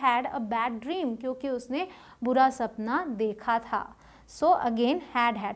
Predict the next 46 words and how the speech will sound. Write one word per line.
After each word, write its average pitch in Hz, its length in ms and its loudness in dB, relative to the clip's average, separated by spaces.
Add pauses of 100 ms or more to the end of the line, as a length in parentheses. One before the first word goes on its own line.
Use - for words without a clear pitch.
पास्ट 240 260 4
की 285 100 -4
बात 262 260 4
करेंगे, 269 320 2
सिंपल 240 420 0
है, 320 220 0
had 240 280 2
had 240 120 0
लगा 214 280 -2
दिया, 240 160 -2
हो 247 160 -2
गया। 190 200 -6
अब 247 120 2
आते 269 200 2
हैं 330 140 -8
conversations 311 760 -2 (280)
and 320 180 -2
interactions। 240 840 -4 (420)
कन्वर्सेशन 330 680 2
करने 262 300 0
के 254 140 0
लिए 240 160 2
भी 269 140 0
हम 294 320 -2 (120)
have 247 220 -2
का 277 80 0
यूज़ 254 260 -2
करते 254 240 2
हैं 294 100 6
as 269 60 0
a 294 60 4
main 262 280 4
verb। 214 140 -4
I 294 280 4 (140)
think 254 200 -2 (400)
I 302 140 4
have 349 240 4 (260)
had 254 280 6
a 302 160 -2 (120)
chat 330 440 2
with 254 200 0
you 240 200 0
before, 226 340 -4
मुझे 277 240 2
लगता 320 360 2
है 247 300 2